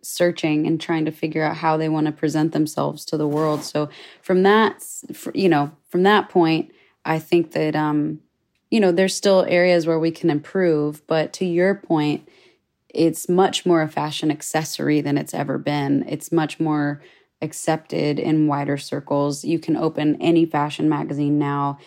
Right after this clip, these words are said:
and see Marc Jacobs ads or even runway shows where there's always at least one model with, like,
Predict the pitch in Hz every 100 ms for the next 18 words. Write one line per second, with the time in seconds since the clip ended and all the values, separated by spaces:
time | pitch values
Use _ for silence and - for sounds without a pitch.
0 | - _ 165 156 156 147 147 147 170 165
1 | 160 - - 151 147 147 139 - 151 170
2 | 156 156 151 147 _ _ _ _ _ -
3 | 170 175 170 160 160 156 151 156 151 -
4 | _ - 165 160 156 - - 175 165 156
5 | 156 156 156 156 - 156 151 147 143 143
6 | 147 139 143 - 147 135 -